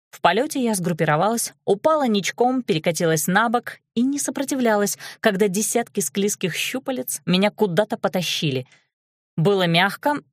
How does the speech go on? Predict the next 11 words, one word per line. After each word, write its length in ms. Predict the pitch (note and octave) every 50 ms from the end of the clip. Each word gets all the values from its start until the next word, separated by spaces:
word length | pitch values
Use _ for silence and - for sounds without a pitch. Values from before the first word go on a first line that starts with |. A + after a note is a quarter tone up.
| _ _ _ _ _ _ _
но 200 | A3+ A3 A3+ B3
очень 300 | C#4 C#4+ - - C4+ B3+
противно 720 | - - B3 B3+ A#3+ - - F3 D3 C3+ C#3+ C#3+ C#3 D#3+ - _ _ -
и 120 | G3 G3
воняло 580 | E3 D#3+ G3+ G#3 G#3 A3 B3+ C#4+ D4 C#4 B3+ A3+
гадостно. 760 | F#3 D#3+ D3 E3+ D3+ C3+ A#2+ C3 - - - D3+ C3+ C3 - _ _ _ _ _ _ _ _ _ _ _ _ _ _ _
"На 420 | D3+ D3+ D#3+ E3 F#3 F#3+ G3+ G3+
алтарь 540 | G#3 A3 A3 G#3+ - - B3 C4+ C4+ A#3+ G3
кладите!" — 840 | - - E3 E3 F3 F#3 D#3+ F3 F3+ E3 D#3 - D3 C#3 C3+ C3+ - _ _ _ _ _
громыхал 640 | D#3 D3+ D3+ D3 D3+ D3 - - D3 C#3+ C#3 - -
Асмодеус. 680 | - D3+ - - D#3 D3+ C#3+ D3+ C#3+ C3+ B2+ - - -